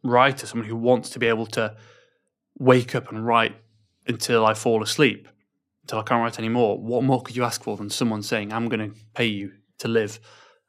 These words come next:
As long as, okay, there was one string, which was that you keep writing. That was the only one, which, of course, is, i-, i-, isn't a string at all. Um, that's an important part of the story.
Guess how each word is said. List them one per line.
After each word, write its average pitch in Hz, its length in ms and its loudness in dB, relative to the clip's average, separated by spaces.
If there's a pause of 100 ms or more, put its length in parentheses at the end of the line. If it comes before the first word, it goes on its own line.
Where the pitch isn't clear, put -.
(160)
As 139 160 6
long 160 240 8
as, 113 280 2
okay, 139 260 2
there 123 120 0
was 127 140 2
one 156 260 4
string, 107 460 -6 (380)
which 127 200 0
was 113 140 -6
that 113 80 -6
you 107 80 -10
keep 110 240 -4
writing. 101 380 -10 (580)
That 135 80 6
was 127 140 4
the 120 60 4
only 113 100 2
one, 101 220 -2
which, 113 200 -4
of 113 120 -8
course, - 420 4 (400)
is, 123 100 -2
i-, 131 40 -4
i-, 123 540 -6
isn't 123 200 -2
a 117 80 -4
string 113 440 -2 (680)
at - 180 -4
all. 110 340 2 (960)
Um, 123 280 4 (880)
that's 165 120 -2
an 156 60 4
important 139 280 4
part 123 80 2
of 113 60 -2
the 104 60 -10
story. 107 360 0